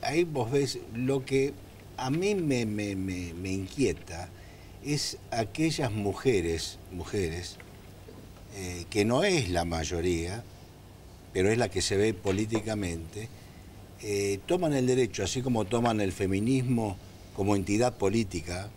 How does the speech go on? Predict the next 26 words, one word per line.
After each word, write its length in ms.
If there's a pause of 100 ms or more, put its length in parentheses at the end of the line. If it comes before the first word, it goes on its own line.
(160)
para 220
mí, 160
porque 360
la 140
misma 520
feminista 1000
ataca 800 (220)
a 80
la 120
mujer 520
que 140
dice 260
que 120
no 100
es 80
feminista, 600 (920)
este, 1300
está 280
tomando 520
como 300
atribuciones 680
del 320
derecho 720 (1160)
con 300 (120)
los 280
demás. 640